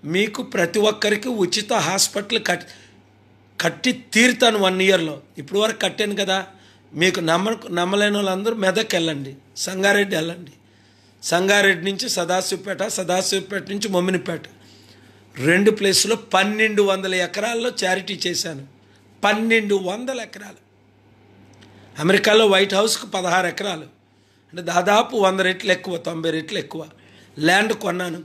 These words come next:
కంపెనీలు కడదాం, చారిటీలు చేద్దామని. అనాథులు వేల మందిని ఆదుకున్నాను,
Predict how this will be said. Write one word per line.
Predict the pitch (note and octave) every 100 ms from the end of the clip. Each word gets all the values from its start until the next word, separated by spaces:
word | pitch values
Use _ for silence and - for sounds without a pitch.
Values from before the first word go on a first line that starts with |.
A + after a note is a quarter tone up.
| -
కంపెనీలు | F3 F3 G3+ G3+ F#3+
కడదాం, | E3+ F3 E3+ C#3 - - - _ _ -
చారిటీలు | F3+ F#3+ G#3 F#3 F3+
చేద్దామని. | E3+ D#3 E3+ D3+ C#3 - _ _ -
అనాథులు | F3+ G3 G#3 G3 D#3+
వేల | C#3+ F#3 G#3+
మందిని | G#3+ G3+ G3
ఆదుకున్నాను, | F3 E3 D#3+ D#3 D3